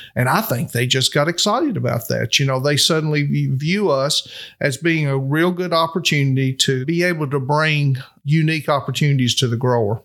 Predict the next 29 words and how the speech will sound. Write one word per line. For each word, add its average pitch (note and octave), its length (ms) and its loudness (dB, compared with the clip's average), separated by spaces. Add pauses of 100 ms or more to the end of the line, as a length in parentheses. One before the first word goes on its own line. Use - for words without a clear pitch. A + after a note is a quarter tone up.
And C3 180 -2
we D3+ 160 0
are C3+ 160 2
the B2+ 60 -4
ones B2+ 320 -2
with A#2 140 -2
that A2+ 200 0
relationship. A2+ 800 0 (600)
So, F3 140 2
Sally, F3+ 400 0
that's F3 240 0
kind E3 300 0
of D3+ 100 -4
what D3 180 0
I C#3 180 2
saw C3+ 340 2
in B2 80 0
the B2 80 -2
conference B2+ 580 2
and, C3 100 0
and, B2 280 2
and B2+ 200 0
what C#3 200 0
I D3+ 200 0
took C#3+ 220 -2
away B2 320 2
from A#2+ 300 0
it. D3 120 0
But C3+ 220 0